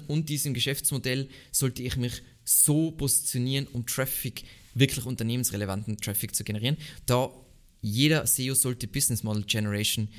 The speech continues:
gelesen haben. Key. Dann Daten, Datenanalyse und Reporting. Ähm, wenn wir uns prinzipiell mal die Demo anschauen oder eben dieses, ähm, Search Lab Schnickschnack, also einfach die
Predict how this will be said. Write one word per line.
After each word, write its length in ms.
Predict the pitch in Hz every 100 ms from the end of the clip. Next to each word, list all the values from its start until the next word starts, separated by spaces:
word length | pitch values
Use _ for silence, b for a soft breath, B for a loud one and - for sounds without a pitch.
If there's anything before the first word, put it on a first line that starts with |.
| B
gelesen 440 | - 113 131 - 98
haben. 260 | 95 95 - - - - -
Key. 360 | - 180 113 - - - B B B B B
Dann 340 | - 139 170 170 - B B
Daten, 580 | 110 117 - - 143 139
Datenanalyse 800 | 143 110 - 113 113 110 107 107
und 140 | 107 110
Reporting. 560 | 104 104 - 92 90 - - - - - - - - -
Ähm, 300 | 110 120 113
wenn 160 | 123
wir 140 | 135 123
uns 300 | 123 - - B B B -
prinzipiell 400 | 131 - 120 117
mal 200 | 117 110
die 140 | 107 98
Demo 400 | 123 143 139 113
anschauen 540 | 127 127 123 120 123 B B B
oder 340 | 107 107 107 110
eben 220 | 110 110
dieses, 480 | 110 - - - -
ähm, 340 | 107 190 131 101
Search 420 | - 117 120 -
Lab 400 | 110 110 107 - B B B B B
Schnickschnack, 560 | - 131 131 - 123 -
also 160 | -
einfach 260 | 90 107 - -
die 80 | -